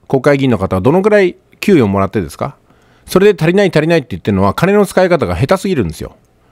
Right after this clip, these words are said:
で、こうやって金の使い方が下手な人が、国民の所得に対してね、介在しようとしてるから余計おかしくなるんですよ。もうほっといてくださいと。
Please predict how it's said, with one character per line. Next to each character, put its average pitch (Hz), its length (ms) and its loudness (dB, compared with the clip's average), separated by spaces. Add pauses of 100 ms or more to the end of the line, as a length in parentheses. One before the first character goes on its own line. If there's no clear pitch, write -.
(280)
で、 160 240 2
こ - 120 0
う - 20 6
や 220 60 2
っ - 20 -18
て 214 80 -2
金 226 240 0
の 262 100 2
使 - 160 0
い 247 60 4
方 233 180 0
が 139 100 2
下 139 120 -2
手 208 80 0
な 185 100 0
人 120 160 -4
が、 143 380 0 (320)
国 143 180 0
民 180 220 2
の 190 340 0 (260)
所 - 180 0
得 160 180 0
に 107 120 0
対 107 220 -2
し - 60 -16
て 98 80 -4
ね、 131 160 0 (460)
介 156 180 2
在 160 160 4
し 143 80 -4
よ 156 80 4
う - 20 -2
と 101 80 -4
し - 80 -6
て 110 80 -4
る 98 80 -2
か 110 80 0
ら 110 60 2
余 165 160 4
計 311 100 0
お 302 80 2
か 277 120 2
し - 40 -16
く - 80 -6
な 110 100 0
る 80 60 -6
ん 76 40 -10
で 71 40 -14
す - 60 -14
よ。 85 80 -8
も 110 80 0
う 110 40 0
ほ 127 120 0
っ 151 100 -8
と - 120 2
い 196 40 -4
て - 80 -6
く 90 60 -4
だ 82 80 -8
さ 85 120 -10
い 78 60 -10
と。 - 200 -20